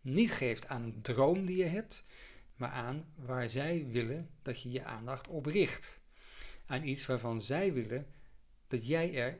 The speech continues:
energie in stopt. Want hoe meer energie, hoe groter het wordt. Dit is niet zweverig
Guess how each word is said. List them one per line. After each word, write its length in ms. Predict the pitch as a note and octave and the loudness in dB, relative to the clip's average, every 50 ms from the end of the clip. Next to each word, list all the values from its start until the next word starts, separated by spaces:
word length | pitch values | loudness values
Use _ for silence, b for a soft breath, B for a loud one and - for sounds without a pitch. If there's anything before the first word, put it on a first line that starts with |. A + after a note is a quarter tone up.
| - - | -8 -6
energie 480 | - D3 C#3 D#3+ D#3 D3 G#3 A#3 A3+ | -4 -2 -2 0 2 2 2 2 2
in 120 | G3 C#3 B2+ | 2 4 4
stopt. 480 | - - D#3+ C#3 - - - - - - | 4 6 4 4 2 0 -8 -12 -8 -4
Want 140 | C3+ C3 A#2+ | -4 -2 2
hoe 100 | C3+ D3+ | 2 4
meer 180 | F#3 A3 A3 | 4 6 4
energie, 580 | E3+ D3+ C#3+ D3 C3+ F#3 G3+ E3 E3+ E3+ - b b b b b b b b b b - | 4 4 4 2 2 2 0 0 -2 -4 -10 b b b b b b b b b b -6
hoe 180 | - F3 F3 - | 0 2 4 4
groter 380 | - F3+ F#3 F3+ D#3 - B2+ | 4 4 4 2 2 2 0
het 100 | B2+ A#2 | -2 -2
wordt. 340 | C#3+ D#3 B2+ - - - - - - - - - - - - - - - - - - - - - _ - - _ - | 0 -2 -2 -2 -2 -6 -8 -10 -10 -10 -12 -12 -14 -20 -20 -18 -18 -18 -18 -18 -18 -20 -20 -20 _ -20 -20 _ -8
Dit 180 | - B2+ A#2+ B2+ | -4 -2 -2 0
is 100 | B2 - | 0 0
niet 160 | D#3+ D3+ - | 2 2 2
zweverig 680 | - C#3 D#3+ E3+ E3+ E3 E3 E3 E3 - - - - | 4 4 4 4 4 2 0 -2 -2 -4 -6 -8 -10